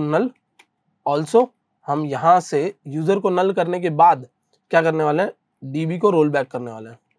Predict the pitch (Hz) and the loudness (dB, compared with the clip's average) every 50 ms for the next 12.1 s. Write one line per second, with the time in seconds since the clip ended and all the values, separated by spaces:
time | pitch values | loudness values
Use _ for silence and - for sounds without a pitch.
0 | _ _ - 156 151 151 220 - _ _ _ _ _ _ _ _ _ - 143 131 | _ _ -12 -8 -4 -4 -4 -4 _ _ _ _ _ _ _ _ _ -10 -10 -8
1 | 131 139 143 151 202 214 170 156 147 147 147 180 208 220 - - - _ _ _ | -6 -6 -4 -2 -2 0 2 2 2 2 2 2 2 0 -2 -8 -20 _ _ _
2 | _ _ _ _ _ _ _ _ _ _ _ _ _ - 165 180 185 185 151 - | _ _ _ _ _ _ _ _ _ _ _ _ _ 2 4 6 6 4 2 2
3 | - 240 247 226 170 165 165 190 233 247 233 226 - _ _ _ _ _ - - | 2 2 2 4 4 4 4 4 4 2 2 -2 -6 _ _ _ _ _ -8 -4
4 | 220 214 196 170 185 165 175 185 180 180 180 185 185 202 208 214 208 202 202 196 | -4 -2 -2 0 0 0 2 2 2 2 2 2 2 2 0 0 0 -2 -2 -2
5 | 190 175 165 160 170 208 208 196 - - _ _ - 165 151 - 156 156 170 175 | 0 2 0 0 2 0 -4 -4 -6 -16 _ _ -8 -8 -8 -6 -6 -6 -4 -2
6 | 165 185 214 196 190 190 202 247 269 262 _ _ _ _ _ _ _ _ _ _ | 2 2 2 2 4 2 2 2 2 0 _ _ _ _ _ _ _ _ _ _
7 | _ - - 175 180 240 170 _ _ _ _ _ _ _ _ _ - 160 196 254 | _ -6 -2 0 2 0 0 _ _ _ _ _ _ _ _ _ -2 2 4 4
8 | 254 233 214 208 180 240 240 214 202 208 226 226 185 185 175 - 196 185 190 202 | 4 4 4 4 4 4 4 4 4 4 4 4 2 0 2 4 4 4 6 4
9 | 175 120 120 - 151 151 175 180 175 - - 214 247 247 202 175 - - 233 196 | 2 2 -2 -6 -6 -4 -2 -4 -2 0 2 4 4 4 2 -2 -2 -2 -4 -2
10 | - - 240 220 185 180 202 208 202 196 165 156 160 185 196 180 170 160 180 196 | 0 0 2 2 2 2 2 2 0 0 2 4 4 4 4 4 2 0 0 0
11 | 185 175 165 170 165 196 214 185 170 165 202 233 208 175 175 156 160 160 151 151 | -2 -2 -4 -2 0 0 0 0 2 2 2 2 2 2 0 0 0 0 2 2
12 | 180 254 | 0 -2